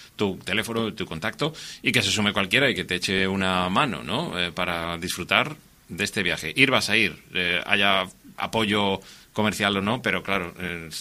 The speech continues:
la, el sacrificio para tu familia será menor cuanto más apoyo económico tengas de parte externa, ¿no? Porque también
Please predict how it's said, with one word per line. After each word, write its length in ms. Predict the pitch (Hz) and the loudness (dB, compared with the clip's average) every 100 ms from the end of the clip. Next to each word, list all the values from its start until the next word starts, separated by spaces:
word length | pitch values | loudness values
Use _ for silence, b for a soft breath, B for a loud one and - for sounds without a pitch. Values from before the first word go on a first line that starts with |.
| - | -10
la, 220 | 90 85 | -6 -2
el 120 | 78 92 | -2 -2
sacrificio 400 | 85 90 87 95 | -6 -8 -8 -6
para 160 | 87 | -4
tu 80 | 92 | -4
familia 320 | 92 87 92 | -4 -2 -2
será 320 | 90 85 85 82 - - | -2 -4 -6 -8 -18 -12
menor 400 | 85 85 90 - | -6 -4 -6 -6
cuanto 360 | 85 80 80 | -8 -6 -8
más 260 | 78 82 - | -6 -6 -6
apoyo 400 | 73 87 87 85 | -8 -8 -6 -6
económico 440 | 80 82 87 85 | -6 -6 -4 -6
tengas 260 | 80 85 87 | -6 -4 -4
de 60 | 80 | -6
parte 260 | 78 - | -10 -8
externa, 400 | 69 - 71 - | -8 -6 -6 -8
¿no? 120 | 80 - B B B | -12 -12 B B B
Porque 160 | - 78 | -12 -8
también 800 | 78 82 85 85 82 80 80 | -4 -2 0 -2 -6 -8 -10